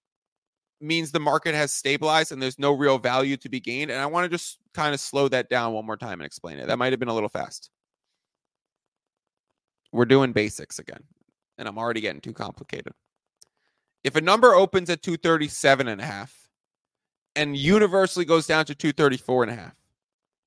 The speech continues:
and then some places start bringing it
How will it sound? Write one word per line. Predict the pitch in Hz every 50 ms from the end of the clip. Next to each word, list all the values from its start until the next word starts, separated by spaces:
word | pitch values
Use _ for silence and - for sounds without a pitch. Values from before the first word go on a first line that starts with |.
| _ _ _ _ _ _ _ _ _ _ _ _ _ _ _ _ _ _ _ _ _ -
and | 151 160
then | 170 175 170 160
some | - - - - - - 214 220 247 254 262
places | 262 196 190 180 180 175 - 170 180 -
start | - 190 175 147 -
bringing | - 170 170 175 175 175
it | 170 160